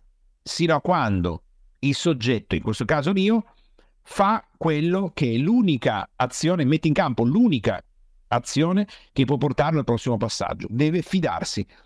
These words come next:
deve essere un atto di fede. E solo lì, quando lui fa un atto di fede, ecco che viene, eh, estratto dal corpo quella microspia, quel ragno maledetto, quell'insetto che gli era stato messo dentro,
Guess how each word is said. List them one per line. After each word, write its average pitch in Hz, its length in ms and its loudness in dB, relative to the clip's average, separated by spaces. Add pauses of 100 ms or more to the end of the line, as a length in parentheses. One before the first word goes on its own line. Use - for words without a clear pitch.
(120)
deve 147 220 0
essere 196 460 -2
un 135 180 0
atto 165 380 0
di 147 120 -2
fede. 87 460 -4 (300)
E 147 100 -2
solo 247 320 2
lì, 208 260 2 (300)
quando 104 300 2
lui 165 120 2
fa 127 120 -4
un 117 100 0
atto 151 200 0
di 247 100 6
fede, 208 380 -2 (240)
ecco 196 340 -2
che 85 240 -4 (1500)
viene, 127 480 4 (140)
eh, 85 640 -6 (260)
estratto 151 640 0
dal 104 200 -2
corpo 107 540 -2 (280)
quella 120 180 -2
microspia, 139 800 -2
quel 117 140 -2
ragno 135 320 0
maledetto, 123 420 0
quell'insetto 113 720 0
che 92 80 -2
gli 98 60 0
era 101 80 0
stato 117 260 -4
messo 113 260 -4
dentro, 110 360 -2